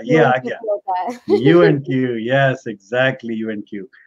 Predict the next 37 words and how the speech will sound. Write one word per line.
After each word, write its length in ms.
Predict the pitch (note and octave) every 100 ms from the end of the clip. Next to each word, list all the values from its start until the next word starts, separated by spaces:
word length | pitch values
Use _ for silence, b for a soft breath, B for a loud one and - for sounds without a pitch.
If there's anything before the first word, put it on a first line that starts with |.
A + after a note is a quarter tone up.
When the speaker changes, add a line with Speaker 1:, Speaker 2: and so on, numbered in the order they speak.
| b b _ -
Speaker 1:
यार, 240 | G2+ D#3
ऐसे 260 | D#3 C#3+ D#3+
लोग 260 | D#3 D3+ C3+
फॉलो 240 | B2 D3
करने 260 | D3 A#2+ C3
वाले 240 | C3 C#3+
हों 180 | C#3 C3+
तो 140 | D#3
क्या 200 | - B2
बात 340 | C#3 A2 A#2 E3+
है, 100 | C#3
जिनको 260 | C3 C3+
मेरे 200 | C#3 C3+
सारे 280 | C3+ A#2+ C3+
सेगमेंट्स 420 | C3+ G#2 A#2+ C3
का 100 | -
पता 240 | B2 A#2+ B2+
होता 340 | A#2 A#2 A2+
है, 60 | A2 b _ _
उन 100 | B2+
सेगमेंट्स 520 | B2+ A2+ A2+ B2 A#2+ B2+
में 140 | A#2
क्या 160 | C3+ C3+
हो 240 | C#3+ B2+
रहा 120 | B2
होता 280 | A#2+ A#2 B2
है, 80 | B2
क्या 260 | - D3+
चल 260 | C#3 B2+ A#2
रहा 120 | A#2
होता 180 | A2 A#2
है, 140 | A2
ये 80 | B2+
भी 80 | C#3+
पता 260 | C3+ A#2+ A#2
होता 300 | A2 -
है। 60 | G#2+